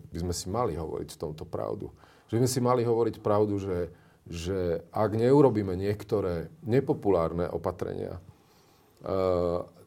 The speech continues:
tak, e, proste nám budú utekať, a teda nám ušli nielen Česi, nielen Poliaci. Včera tam bol pán zo Zamaguria, hej, v Poprade,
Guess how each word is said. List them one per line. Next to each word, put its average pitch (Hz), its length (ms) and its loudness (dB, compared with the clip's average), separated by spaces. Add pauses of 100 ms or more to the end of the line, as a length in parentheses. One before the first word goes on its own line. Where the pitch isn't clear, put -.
tak, 110 400 0
e, 110 400 2
proste 113 320 -2
nám 120 240 4
budú 127 320 2
utekať, 127 720 0
a 110 80 -2
teda 113 320 0
nám 113 160 2
ušli 123 320 -2
nielen 143 240 2
Česi, - 400 -8 (160)
nielen 139 400 4
Poliaci. 85 480 -4
Včera 127 240 4
tam 127 240 4
bol 120 160 4
pán 123 240 2
zo 117 80 0
Zamaguria, 110 720 2
hej, 123 240 -4
v - 20 -20
Poprade, 82 380 0